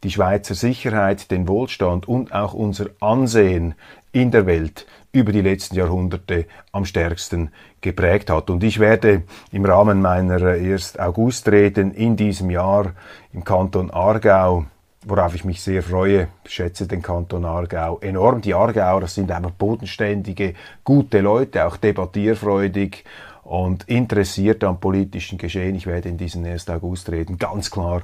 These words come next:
auf das Thema Neutralität fokussieren, was das bedeutet, auch in, äh, seinen historischen Bezügen.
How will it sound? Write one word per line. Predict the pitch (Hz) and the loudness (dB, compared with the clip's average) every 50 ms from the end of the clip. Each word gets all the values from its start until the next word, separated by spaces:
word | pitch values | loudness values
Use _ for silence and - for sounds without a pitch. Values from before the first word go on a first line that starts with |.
| - - - - - - | -8 -16 -20 -20 -20 -10
auf | - 92 98 98 - | -2 -2 -2 -2 -2
das | - 90 87 | -6 -8 -8
Thema | - - 92 87 87 90 85 80 78 - - - - | -6 -4 -4 -2 -2 -2 -4 -6 -8 -12 -20 -12 -4
Neutralität | 92 98 104 104 110 107 - 98 92 90 92 92 85 - 90 87 87 90 92 92 - - - - _ | 0 2 4 4 2 2 2 0 0 2 0 -2 -2 -2 -2 -2 0 -2 -4 -6 -10 -20 -20 -20 _
fokussieren, | - - - 107 104 - - 95 90 - - 107 113 120 113 107 95 85 | -6 0 0 0 0 0 -6 -8 -8 -4 -4 -2 0 0 0 0 0 0
was | 98 107 101 - - - | 0 -2 -4 -4 -8 -2
das | - 104 95 95 - | 0 0 0 -2 -2
bedeutet, | - 101 92 101 98 107 117 117 110 101 95 - | -2 0 0 2 2 2 2 2 2 -2 -2 0
auch | - 101 104 110 127 127 - - - | -2 2 2 2 2 0 -2 -6 -6
in, | - 120 113 113 113 113 110 104 | -4 -2 0 2 2 2 2 2
äh, | 101 95 92 90 87 - - - - - - - | 0 0 -2 -2 -4 -6 -12 -18 -18 -18 -20 -20
seinen | - - - - 95 104 110 107 101 | -8 -4 -2 -2 0 0 0 0 0
historischen | 95 107 101 95 - - - 113 110 113 117 117 107 101 - 113 107 101 | 0 -2 -2 -4 -2 -2 0 0 2 2 2 0 0 0 0 0 0 2
Bezügen. | 98 101 92 90 - - 127 139 151 147 147 143 120 110 95 87 | 0 0 -2 -2 -2 0 2 4 4 4 4 4 4 4 0 -2